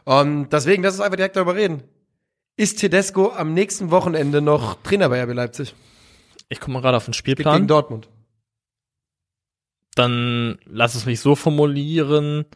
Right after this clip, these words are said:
Speaker 1: Die gibt man ihm noch, die Niederlage, oder?
Speaker 2: Das Spiel gibt man ihm noch. Sie spielen zu Hause, ne?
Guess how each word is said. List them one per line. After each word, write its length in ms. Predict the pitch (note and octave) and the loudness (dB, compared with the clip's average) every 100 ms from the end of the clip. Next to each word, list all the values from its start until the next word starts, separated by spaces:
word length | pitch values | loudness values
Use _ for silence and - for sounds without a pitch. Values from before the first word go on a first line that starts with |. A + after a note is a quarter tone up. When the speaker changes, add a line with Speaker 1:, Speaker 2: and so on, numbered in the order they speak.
| - | -14
Speaker 1:
Die 80 | A#2+ | -8
gibt 200 | C#3 - | -6 0
man 100 | B2+ | 0
ihm 80 | |
noch, 120 | A#2 A2+ | 0 -2
die 80 | |
Niederlage, 480 | A#2 A#2 A2 A2 A2 | -2 0 0 -2 -4
oder? 220 | A#2+ D#3 - _ _ _ _ _ _ _ - | -6 -6 -10 _ _ _ _ _ _ _ -6
Speaker 2:
Das 240 | D#3+ C#3 | 0 2
Spiel 260 | - E3+ F3 | 4 4 4
gibt 160 | F#3 | 4
man 120 | F3+ | 2
ihm 100 | F3 | 0
noch. 280 | E3 F#3+ - _ _ _ _ _ _ _ _ _ - - | 2 2 0 _ _ _ _ _ _ _ _ _ -20 -16
Sie 140 | - B2 | -6 -6
spielen 880 | - C3+ C#3 C3+ B2+ A#2+ A#2 A2+ A2 | -6 -4 -2 -2 -2 -6 -8 -8 -10
zu 400 | - - B2 A2+ | -14 -12 -6 0
Hause, 320 | C3+ D#3+ D3+ | 2 2 0
ne? 220 | C#3+ G3+ | -2 -4